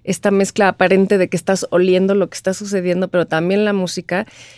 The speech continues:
hace de esta película algo muy impactante. Y la actuación de, eh, de Jean-Baptiste Grenouille, ¿no? Que es el, nuestro protagonista, su,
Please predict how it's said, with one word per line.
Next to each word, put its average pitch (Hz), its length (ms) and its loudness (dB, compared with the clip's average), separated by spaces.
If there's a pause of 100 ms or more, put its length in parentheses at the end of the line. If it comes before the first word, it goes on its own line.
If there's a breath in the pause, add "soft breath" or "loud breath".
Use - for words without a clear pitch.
(140 loud breath)
hace 202 300 -2
de 208 80 2
esta 196 200 -2
película 185 440 -2
algo 185 160 0
muy 180 180 0
impactante. 170 640 -2
Y 214 360 -2
la 196 120 0
actuación 208 480 -4
de, 208 400 -4 (380 soft breath)
eh, 170 640 -2 (140)
de 170 200 -2
Jean-Baptiste 190 600 0
Grenouille, 180 500 0 (140)
¿no? 202 200 -6 (260)
Que 175 80 -8
es 165 120 -8
el, 170 280 -8
nuestro 170 380 -8
protagonista, 165 840 -6 (1600 loud breath)
su, 185 880 -2